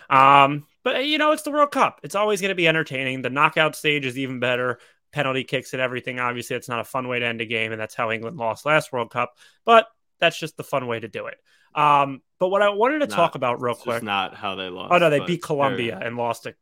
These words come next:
Speaker 1: Okay, I remember that. Um, but I wanted to talk about something 'cause we had the debate off air a few days ago, right after the U S A had lost or had drew to Wales. Gareth Bale plays for L A F C.
Speaker 2: Mm.
Speaker 1: L A F C is a member of the M L S,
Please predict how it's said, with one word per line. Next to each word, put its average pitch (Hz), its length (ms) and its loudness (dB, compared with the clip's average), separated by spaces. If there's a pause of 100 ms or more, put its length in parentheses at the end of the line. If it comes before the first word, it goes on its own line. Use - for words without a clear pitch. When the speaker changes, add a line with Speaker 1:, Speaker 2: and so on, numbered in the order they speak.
(120)
Speaker 1:
Okay, - 340 -20
I 139 60 -10
remember 113 320 -14
that. - 760 -12
Um, 127 380 2 (240)
but 185 140 -2
I 185 40 6
wanted 240 220 2
to 254 60 4
talk 151 260 0
about 120 200 -10
something 117 260 -12
'cause 127 100 -18
we 175 80 -6
had 208 240 0
the 156 80 -8
debate 139 380 -4
off 143 320 -4
air 131 240 -4
a 120 60 -10
few 127 200 -14
days 135 280 -6
ago, 120 220 -6
right 135 300 0
after 139 500 0 (340)
the 135 100 -10
U 135 240 -4
S 131 160 -6
A 131 120 -4
had 123 280 -12
lost - 600 -18 (300)
or 123 220 -6
had 135 260 -2
drew 135 320 -4
to 131 140 -12
Wales. 120 480 -12 (760)
Gareth 151 340 2
Bale 135 240 2
plays 127 260 -6
for 131 180 -8
L 123 200 -2
A 120 140 -2
F 113 160 -8
C. 160 420 -4 (440)
Speaker 2:
Mm. 113 160 -8
Speaker 1:
L 139 120 2
A 131 80 2
F 120 160 -2
C 151 260 -6
is 139 120 -4
a 139 40 -4
member 135 340 -4
of 117 80 -8
the 123 140 -6
M 120 140 -4
L 117 180 0
S, 165 420 2